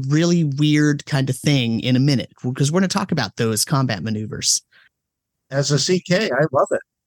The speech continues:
Speaker 1: Yeah. So a-, as this should be adjudicated, that polearm or the larger creature, that polearm fighter or the larger creature,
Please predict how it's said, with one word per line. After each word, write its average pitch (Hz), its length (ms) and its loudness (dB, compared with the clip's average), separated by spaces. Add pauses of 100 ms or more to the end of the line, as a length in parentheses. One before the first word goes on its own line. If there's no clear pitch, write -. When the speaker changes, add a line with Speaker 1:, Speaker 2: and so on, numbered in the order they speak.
(120)
Speaker 1:
Yeah. 151 280 0
So 170 320 2
a-, 165 120 -2 (140)
as 180 340 0
this 185 160 2
should 180 220 2
be 170 140 2
adjudicated, 143 760 0 (220)
that 143 200 -2
polearm 156 640 2
or 135 160 2
the 127 120 2
larger 131 340 0
creature, 113 480 -2
that 113 160 -4
polearm 139 340 0
fighter 123 260 -2
or 117 100 -2
the 113 100 -2
larger 117 240 -2
creature, 131 340 -2